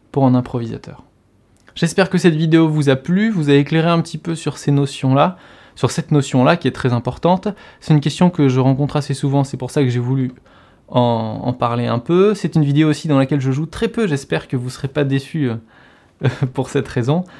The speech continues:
parce que je sais qu'en général, les internautes aiment bien quand, euh, quand je joue pas mal,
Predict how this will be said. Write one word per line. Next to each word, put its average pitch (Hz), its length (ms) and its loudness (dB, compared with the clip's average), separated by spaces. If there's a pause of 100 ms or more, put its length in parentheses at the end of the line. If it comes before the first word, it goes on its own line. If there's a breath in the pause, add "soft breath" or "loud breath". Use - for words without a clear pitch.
(140 loud breath)
parce - 120 -20
que 120 100 -6
je 117 60 -4
sais 139 160 -4
qu'en 120 140 -2
général, 110 420 -2
les 110 100 -6
internautes 113 400 -4
aiment 104 160 -4
bien 120 300 -4
quand, 110 260 -8
euh, 92 80 -8 (320)
quand 127 200 -4
je 117 140 -4
joue 120 160 -4
pas 123 180 -2
mal, 127 320 0